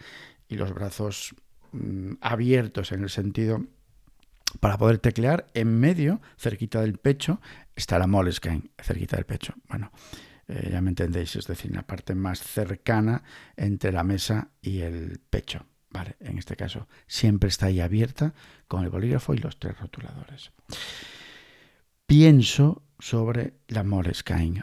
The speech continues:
boceto sobre la Moleskine, pintarraje-, pintarrajeo sobre la Moleskine. Ya no tengo iPad desde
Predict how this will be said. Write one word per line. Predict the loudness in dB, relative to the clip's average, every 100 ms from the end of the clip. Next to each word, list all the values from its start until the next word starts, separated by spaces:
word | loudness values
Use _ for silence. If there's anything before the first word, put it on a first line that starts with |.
| -4
boceto | -4 8 8 8 6 8 8 8 6 4 -6
sobre | -6 -4 -4 -4 -8 -8
la | -6
Moleskine, | -4 -4 -6 -10 -8 -6 -8 -12 _
pintarraje-, | 0 0 2 0 0 4 4 4
pintarrajeo | 6 6 6 4 2 2 -2 2 6 8 8 2
sobre | -8 -2 0 0 0 -4 -6
la | -4
Moleskine. | -2 -2 -4 -8 -10 -12 -12 _ _ _ _ _ _ _ _ -16 -16 -14 -20 -20 -20 6
Ya | 8
no | 10
tengo | 12 12 10
iPad | 8 2 2
desde | 0 2 2 4 2 2 0 -2 -4 -6